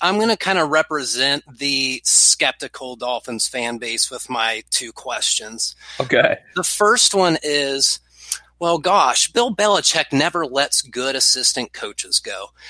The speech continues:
Speaker 1: Do you buy into that premise, or do you see the Dolphins acquiring a, a mild coup here?
Speaker 2: This,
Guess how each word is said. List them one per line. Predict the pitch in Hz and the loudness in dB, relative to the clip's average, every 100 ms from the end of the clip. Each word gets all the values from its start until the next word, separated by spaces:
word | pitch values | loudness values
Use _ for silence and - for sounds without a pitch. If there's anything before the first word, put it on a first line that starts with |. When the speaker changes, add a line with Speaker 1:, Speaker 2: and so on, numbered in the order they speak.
| - 127 | -18 -4
Speaker 1:
Do | 151 | -2
you | 160 156 220 269 269 - | 0 0 0 0 -2 -6
buy | 123 143 160 160 | 0 2 4 2
into | 147 143 - | 2 2 0
that | 147 151 - | 0 0 -2
premise, | 160 151 147 151 - - | -2 0 -2 -2 -2 -4
or | 135 135 135 | -2 0 -2
do | 131 127 | -4 -4
you | 151 180 208 185 _ | -2 -2 -4 -8 _
see | - - 180 165 | 2 4 4 2
the | 143 | 0
Dolphins | 113 135 143 - 143 131 120 - - - _ - _ - - _ | 2 2 2 0 2 2 2 2 0 -4 _ -20 _ -20 -20 _
acquiring | - - - 143 143 135 127 | -10 -4 4 6 6 4 2
a, | 123 | 2
a | 120 | 0
mild | 120 135 127 117 - | 2 2 0 -4 -6
coup | - 160 127 | -4 -4 -4
here? | 104 110 120 311 - _ - _ _ _ _ _ _ _ _ _ _ - - - _ - | -6 -8 -8 -10 -12 _ -20 _ _ _ _ _ _ _ _ _ _ -20 -20 -20 _ 0
Speaker 2:
This, | 143 190 | 2 2